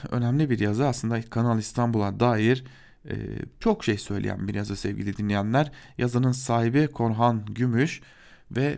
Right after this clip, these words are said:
bu defa satılık olan bir, e, ulaşım projesi değil,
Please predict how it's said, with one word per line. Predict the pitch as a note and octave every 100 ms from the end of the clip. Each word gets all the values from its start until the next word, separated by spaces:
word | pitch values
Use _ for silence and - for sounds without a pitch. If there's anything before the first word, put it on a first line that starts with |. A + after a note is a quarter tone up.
| B2
bu | D#3
defa | D#3 C3 C3 C3+
satılık | - B2 B2 B2+ C3
olan | A#2 A#2+ D3 C#3 C3
bir, | B2+ B2 B2+ B2 - - -
e, | - - -
ulaşım | - A#2 A2+ - A#2
projesi | A2 A2+ G#2+ G#2+ F#2+ -
değil, | D3 C3